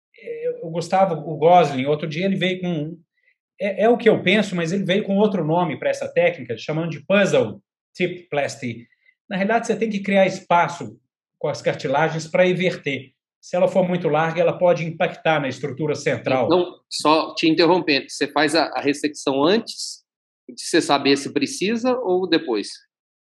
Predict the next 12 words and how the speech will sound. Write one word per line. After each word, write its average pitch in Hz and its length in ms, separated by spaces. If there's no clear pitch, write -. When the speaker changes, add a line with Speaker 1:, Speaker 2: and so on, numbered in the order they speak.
Speaker 1:
Antes 143 280
de 120 120
quê? 226 420
Dá? 143 300
Speaker 2:
Saber 139 280
se 160 120
você 151 180
Speaker 1:
De 160 80
se- - 60
Speaker 2:
precisa 151 760
ou 131 160
não. 107 300